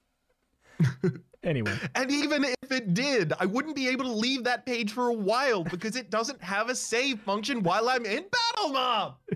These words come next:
Speaker 2: <laughs> Quick, head over to page one thirty-three.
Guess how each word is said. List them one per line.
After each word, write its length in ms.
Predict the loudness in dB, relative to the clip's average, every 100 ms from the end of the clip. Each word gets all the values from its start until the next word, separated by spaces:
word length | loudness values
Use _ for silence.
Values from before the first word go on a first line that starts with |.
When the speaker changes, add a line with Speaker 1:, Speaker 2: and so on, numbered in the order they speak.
| -2 0 0
Speaker 2:
<laughs> 540 | 0 -2 -6 -10 -8
Quick, 420 | -2 -2 -4 -14 -18 -20 -20 _ 0
head 120 | 4
over 200 | 4 4
to 60 | 2
page 300 | 4 4 6
one 240 | 4 4
thirty-three. 680 | 4 4 4 4 4 4